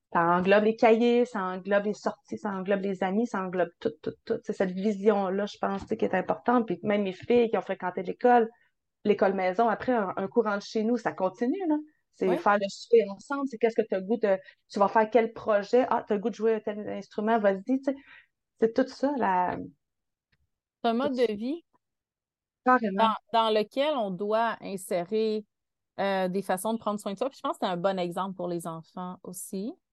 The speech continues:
Speaker 2: C'est pas toujours, c'est plus facile à dire qu'à faire, là. Je pense que quand ils sont tout petits, on se le dit, mais on le croit pas tant, là. Euh... Mais tu sais, de, d'apprendre aux enfants aussi.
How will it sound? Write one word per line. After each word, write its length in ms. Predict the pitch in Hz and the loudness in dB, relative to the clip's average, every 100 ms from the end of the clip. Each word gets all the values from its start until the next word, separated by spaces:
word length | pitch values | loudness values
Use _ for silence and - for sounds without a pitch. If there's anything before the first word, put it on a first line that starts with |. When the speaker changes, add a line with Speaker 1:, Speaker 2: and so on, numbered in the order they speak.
| _ _ | _ _
Speaker 2:
C'est 160 | _ - | _ -8
pas 120 | 202 | -2
toujours, 500 | 220 196 220 226 - _ _ | -2 0 0 -2 -6 _ _
c'est 160 | - | -16
plus 100 | 185 | -10
facile 360 | - 185 - 226 | -8 -8 -6 -4
à 100 | 185 | -4
dire 320 | 170 196 220 - | -6 -8 -8 -8
qu'à 140 | 175 | -10
faire, 280 | - 202 262 | -6 -6 -4
là. 80 | 254 | -8
Je 80 | |
pense 160 | - 208 | -8 -8
que 60 | 190 | -8
quand 160 | 208 | -8
ils 120 | 214 | -10
sont 200 | - 202 | -6 -6
tout 180 | 190 240 | -4 -8
petits, 420 | 196 _ - 254 208 | -8 _ -8 -4 -2
on 100 | 190 | -4
se 160 | - | -2
le 120 | 214 202 | -2 -2
dit, 280 | 180 240 | -4 -6
mais 100 | 240 | -4
on 100 | 190 | -4
le 80 | 185 | -4
croit 240 | 185 190 180 | -4 -6 -4
pas 180 | 226 214 _ | -4 -6 _
tant, 280 | 220 240 160 | -8 -6 -8
là. 160 | 311 349 _ _ _ _ _ _ _ _ 202 | -10 -12 _ _ _ _ _ _ _ _ -2
Euh... 460 | 202 190 185 175 - _ _ _ _ _ _ _ _ _ _ _ _ _ - | 0 -2 -6 -10 -14 _ _ _ _ _ _ _ _ _ _ _ _ _ -6
Mais 100 | 196 | -2
tu 60 | |
sais, 100 | 254 | 2
de, 100 | 233 - | 2 2
d'apprendre 440 | 190 180 240 330 | 2 0 -2 -2
aux 140 | 311 240 | -2 -2
enfants 420 | 185 185 214 220 | -4 -6 -8 -8
aussi. 500 | 214 - 233 226 | -10 -8 -6 -6